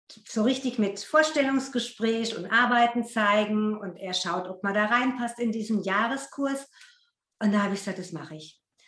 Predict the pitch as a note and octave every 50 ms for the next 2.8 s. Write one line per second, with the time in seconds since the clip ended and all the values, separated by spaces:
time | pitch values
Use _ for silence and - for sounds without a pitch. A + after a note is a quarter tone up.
0 | _ _ - G3 - G#3+ G#3+ G#3 G#3 - A3 A3 A#3+ B3 - - - C4+ B3 A#3
1 | A3 B3 A3 A3 A#3+ A3 G#3+ - - - _ _ _ _ _ _ _ _ - A3+
2 | G#3+ G#3+ A3 G#3 G#3 G3+ G3 G3 G#3 A3 A#3 B3+ C4+ C4 -